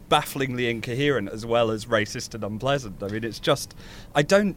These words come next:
I think if Calvin McKenzie wants to sort of do idiotic throwbacks to eighties racism, that's up to him.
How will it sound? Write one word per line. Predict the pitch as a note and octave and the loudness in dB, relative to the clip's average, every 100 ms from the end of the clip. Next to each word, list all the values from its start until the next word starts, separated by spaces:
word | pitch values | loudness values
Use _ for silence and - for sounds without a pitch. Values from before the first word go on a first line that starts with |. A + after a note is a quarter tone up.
| - | 2
I | D#3 | 2
think | G#3 - | 2 -2
if | E3 | -2
Calvin | G3 G3+ F#3+ F3 | 2 2 2 -2
McKenzie | G3 G3 D3+ F#2+ | 2 2 2 -2
wants | F#2+ G2 - | -4 -6 -4
to | G#2+ G2+ - | -2 -2 -4
sort | - G#2+ | -2 -2
of | G#2 - - | -2 -8 -4
do | A#2+ | -2
idiotic | A#2+ B2+ A#2+ A2 - - | 0 -2 0 -2 -2 -8
throwbacks | B2 G#2+ G2 G2 - | -2 -2 0 -4 -4
to | A2 | -4
eighties | G#2 G#2 G#2+ | -4 -6 -6
racism, | A2 B2+ B2+ G2 G2 | -2 -2 -4 -10 -4
that's | A#2 - | -4 -4
up | G#2+ | -8
to | - | -10
him. | G#2+ D#3 B2 F2+ | -4 -2 -2 -6